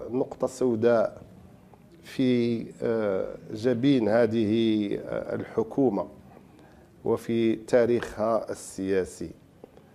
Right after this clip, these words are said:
تخيلوا أن قانون يهم بالدرجة الأولى الحركة النقابية، لم نستشار، لم،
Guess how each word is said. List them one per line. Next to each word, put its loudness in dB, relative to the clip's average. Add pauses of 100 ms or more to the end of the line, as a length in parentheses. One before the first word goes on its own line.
(320)
تخيلوا 6
أن 4 (1400)
قانون 6 (300)
يهم 6
بالدرجة 4
الأولى 6
الحركة 2
النقابية، 0 (920)
لم 8 (140)
نستشار، 6 (1120)
لم، 8